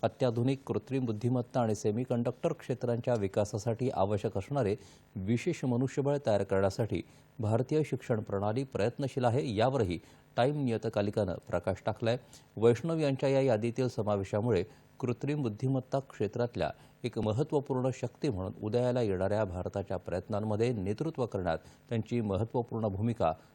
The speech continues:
अधोरेखित झाली आहे, असं माहिती आणि तंत्रज्ञान मंत्रालयानं म्हटलं आहे. Googleचे मुख्य कार्यकारी अधिकारी सुंदर पिचाई, Microsoftचे मुख्य कार्यकारी अधिकारी सत्या नडेला, ओपन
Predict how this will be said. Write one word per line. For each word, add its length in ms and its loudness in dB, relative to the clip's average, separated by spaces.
अधोरेखित 500 0
झाली 260 -2
आहे, 200 0
असं 300 0
माहिती 460 -2
आणि 260 -6
तंत्रज्ञान 500 -4
मंत्रालयानं 560 -2
म्हटलं 320 -2
आहे. 160 0
Googleचे 440 2
मुख्य 280 -2
कार्यकारी 460 0
अधिकारी 420 0
सुंदर 320 -2
पिचाई, 420 -2
Microsoftचे 800 -4
मुख्य 380 -6
कार्यकारी 460 0
अधिकारी 420 0
सत्या 400 -4
नडेला, 440 2
ओपन 360 2